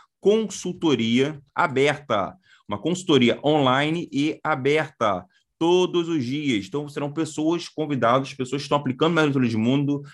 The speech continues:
né? Vai ver qual é, qual é o patamar que eles estão, qual o nível que eles estão ali, se eles estão investindo, como que eles estão investindo, se estão tendo, já tendo altos ganhos. Então, tudo isso eu vou dar todos os dias, às vinte horas, no meu Instagram. Então,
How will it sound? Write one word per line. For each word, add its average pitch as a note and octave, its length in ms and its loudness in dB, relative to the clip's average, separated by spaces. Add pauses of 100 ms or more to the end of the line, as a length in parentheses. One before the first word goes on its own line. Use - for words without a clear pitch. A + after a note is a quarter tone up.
(140)
né? A2+ 140 0
Vai B2+ 160 4
ver D3 200 2
qual D#3 280 6
é, D#3 180 4 (180)
qual D3+ 360 4
é B2+ 40 4
o C3+ 260 2
patamar B2+ 440 -2
que C3 60 -6
eles G#2+ 140 -6
estão, C3 520 0
qual C#3 160 0
o B2+ 40 2
nível C3+ 200 0
que C3+ 60 -2
eles G#2+ 160 -4
estão B2+ 260 -4
ali, B2+ 240 -2
se B2 60 -10
eles A#2+ 160 -6
estão C3 220 -2
investindo, B2 680 0 (220)
como D3+ 260 -2
que D#3 80 -2
eles B2+ 100 0
estão C3+ 120 -2
investindo, B2+ 520 2
se B2 40 -8
estão A#2+ 140 -2
tendo, C3+ 160 -4
já B2+ 100 -2
tendo C3+ 200 0
altos C3+ 360 -2
ganhos. C3+ 500 -2 (200)
Então, C3+ 160 -2
tudo D#3+ 200 0
isso D#3 140 6
eu C#3 40 0
vou C#3+ 60 2
dar C#3+ 100 4
todos F#3 460 4
os C#3+ 80 0
dias, C#3 360 0
às B2+ 180 -2
vinte C3 420 -6
horas, C3+ 220 4
no B2+ 80 0
meu C#3+ 120 2
Instagram. A#2+ 400 -2
Então, B2+ 220 -4